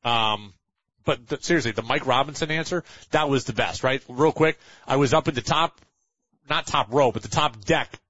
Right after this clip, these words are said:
at, uh, I think it was the Barclays Center. And yeah, we were watching, um, you know, listening to, me and my buddy Zach and I were listening to guys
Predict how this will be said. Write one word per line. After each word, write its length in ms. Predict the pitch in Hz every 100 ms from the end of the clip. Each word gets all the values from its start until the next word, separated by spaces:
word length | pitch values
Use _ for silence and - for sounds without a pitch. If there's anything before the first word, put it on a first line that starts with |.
| -
at, 280 | 123 - 123
uh, 280 | 113 110 - _ _ _ _ _ _ -
I 40 |
think 220 | - 220
it 40 | 254
was 120 | -
the 80 | 113
Barclays 580 | 123 185 - 117 92
Center. 460 | - 107 92 90 95 _ - _ _ _ _ _ _ 151
And 220 | 139 120
yeah, 140 | 147
we 120 | 117 123
were 80 |
watching, 580 | 120 127 143 - 143 135 _ _ _ _ -
um, 540 | 127 120 117 113 107 104 _ _ -
you 80 | 113
know, 60 |
listening 420 | 110 160 156 151 120
to, 280 | 156 156
me 120 | 123 131
and 60 |
my 80 | 120
buddy 180 | 127 127
Zach 260 | 117 127 131
and 80 |
I 80 | 117
were 160 | 113 110
listening 480 | 127 - 147 139 135 - - _ -
to 100 | 127
guys 440 | 135 131 123